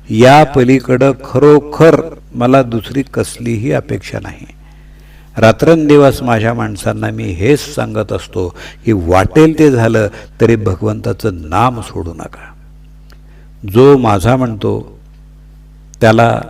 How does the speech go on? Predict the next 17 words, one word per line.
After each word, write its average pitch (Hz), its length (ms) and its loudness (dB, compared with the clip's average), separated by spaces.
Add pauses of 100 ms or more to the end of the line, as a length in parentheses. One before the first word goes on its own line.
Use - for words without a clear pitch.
नामाचं 104 520 -2
प्रेम 101 320 -6
असलंच - 360 -12
पाहिजे. - 480 -20 (880)
जीवनामध्ये 143 640 4
तुम्ही 143 220 -2
घाबरू 104 380 -2
नका, 143 280 -8 (720)
धीर 151 280 6
सोडू 139 300 -2
नका 107 280 -4 (600)
आणि 147 520 2 (360)
घ्यायचं 104 500 4
झालं 120 340 2 (100)
तर 135 100 -2
नामच 117 540 -2
घ्या. - 240 -10